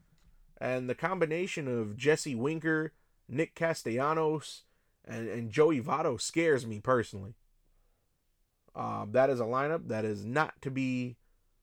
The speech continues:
uh, underestimated by any stretch. And I think they're gonna give the Mets trouble overall on this, on this road trip. I think that the Mets are gonna go three and three. I think they take two out of three from Pittsburgh, and I think they only win one game in Cincinnati.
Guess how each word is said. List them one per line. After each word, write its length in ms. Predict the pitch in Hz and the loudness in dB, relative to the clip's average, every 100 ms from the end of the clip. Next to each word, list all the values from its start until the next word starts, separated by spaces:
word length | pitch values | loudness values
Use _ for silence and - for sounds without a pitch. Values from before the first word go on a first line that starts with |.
| _ _ | _ _
uh, 380 | - 110 90 85 - | -6 -4 -4 -4 -2
underestimated 920 | 131 127 117 123 - 151 147 160 165 | -2 2 2 2 0 -4 -2 -2 -6
by 140 | 127 | -6
any 220 | 120 160 143 | -2 -2 -4
stretch. 500 | - 107 104 - - _ _ _ _ _ _ _ | -4 -4 -4 -8 -20 _ _ _ _ _ _ _
And 280 | - 113 110 | -8 -6 -2
I 160 | 113 143 | 0 0
think 180 | 143 120 | -2 -2
they're 140 | 123 | -2
gonna 160 | 120 110 | -2 -4
give 160 | 113 | -6
the 60 | 110 | -4
Mets 220 | 117 104 | -6 -8
trouble 380 | - 143 135 127 | -2 0 2 2
overall 560 | 139 139 135 135 131 | 2 4 4 4 2
on 140 | 120 117 | 0 -2
this, 280 | 131 - - | -4 -6 -8
on 180 | 117 117 | -6 -2
this 200 | 127 - | -4 -2
road 240 | 131 135 | 0 0
trip. 260 | 120 131 - _ _ _ _ | 2 -2 -2 _ _ _ _
I 140 | - 117 | -4 -2
think 300 | 131 131 117 | -2 -4 -4
that 140 | 107 | -4
the 80 | 107 | -6
Mets 580 | 110 127 117 - - - _ _ _ - | -4 -4 -4 -6 -10 -12 _ _ _ -6
are 160 | 107 | -4
gonna 180 | 107 117 | -2 -2
go 160 | 107 101 | -2 -6
three 300 | - 143 127 | -4 -2 -2
and 140 | 107 | -4
three. 260 | 117 139 131 | -2 0 2
I 80 | 117 | 0
think 140 | 127 | -2
they 120 | 120 | -4
take 240 | - 123 101 | -4 -6 -6
two 200 | 139 123 | -4 -2
out 100 | 110 | -2
of 80 | |
three 160 | 110 123 | -4 -8
from 200 | 113 104 | -6 -6
Pittsburgh, 520 | 143 135 127 135 131 | -4 -4 0 2 2
and 80 | 117 | -2
I 80 | 113 | -6
think 200 | 127 113 | -6 -6
they 120 | 120 | -4
only 200 | 123 123 | -4 -4
win 240 | 120 117 | -4 -4
one 240 | 110 131 123 | -2 -2 -2
game 280 | 123 123 110 | -2 -2 -4
in 100 | 98 | -8
Cincinnati. 720 | - 113 110 113 117 107 | -10 -10 -8 -8 -8 -10